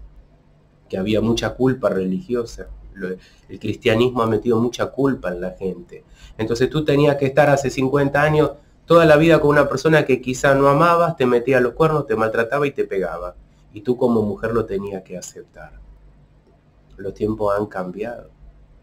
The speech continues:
Los tiempos han cambiado. Eh, entonces, no se trata solo de estar toda la vida con alguien de cualquier manera como pasaba antes, de estar bien, de evolucionar.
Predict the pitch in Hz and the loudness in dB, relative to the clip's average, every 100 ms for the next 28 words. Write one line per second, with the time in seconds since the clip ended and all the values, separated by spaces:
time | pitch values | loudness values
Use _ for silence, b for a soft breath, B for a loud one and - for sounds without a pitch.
0 | _ _ 98 92 - 117 113 101 101 98 | _ _ -16 -14 -10 -8 -6 -8 -6 -8
1 | 98 117 101 - b b b b _ 101 | -2 -2 -2 -4 b b b b _ -8
2 | 95 90 92 - 107 113 - 110 - - | -6 -4 -8 -10 -6 -6 -4 -6 -8 -16
3 | b b b b _ 110 127 143 151 139 | b b b b _ -4 0 0 2 2
4 | 127 - 135 123 113 104 - 110 107 107 | 0 0 2 4 2 -2 -2 -2 0 0
5 | 104 98 98 107 101 - 110 117 107 101 | 0 0 -2 -2 -2 -2 0 0 0 -2
6 | 95 95 92 - 98 98 95 104 95 92 | -4 -4 -6 -6 -6 -4 -4 -2 -4 -4
7 | 92 92 90 98 92 90 90 87 107 - | -6 -6 -6 -4 -2 -4 -8 -14 -16 -6
8 | 135 131 117 104 117 110 98 117 120 110 | -2 0 -2 -4 -4 -2 -2 -2 -2 -6
9 | 101 - 95 95 113 113 | -8 -12 -8 -2 -2 -4